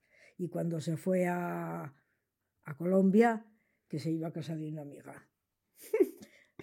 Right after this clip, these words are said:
Eh, ¿qué tal? Muy bien. Uy, tiene muchos caballos, tiene no sé qué, tiene no sé cuántos. Pues bien, como tenía caballos, pues ya está. Pero no sabía yo que había ido a operarse.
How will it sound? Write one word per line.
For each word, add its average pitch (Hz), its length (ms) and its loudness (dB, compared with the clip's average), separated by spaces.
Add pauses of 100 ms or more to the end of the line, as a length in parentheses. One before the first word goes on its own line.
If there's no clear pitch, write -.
Eh, 226 300 4
¿qué 254 80 8
tal? 214 260 6
Muy 240 200 8
bien. 226 260 8
Uy, 311 300 4
tiene 269 240 4
muchos 226 280 2
caballos, 220 580 4
tiene 220 260 8
no 214 100 8
sé 208 180 2
qué, 214 280 4
tiene 214 280 2
no 214 120 0
sé 208 160 0
cuántos. 220 800 2 (720)
Pues 160 160 -10
bien, 196 220 -2 (320)
como 160 180 -10
tenía 185 320 0
caballos, 226 580 0
pues 202 180 -10
ya 233 80 -6
está. 220 280 -12 (680)
Pero 160 180 -2
no 170 140 -2
sabía 190 400 2
yo 220 180 2
que 214 140 2
había 196 160 2
ido 175 160 0
a 165 40 -8
operarse. 180 600 -10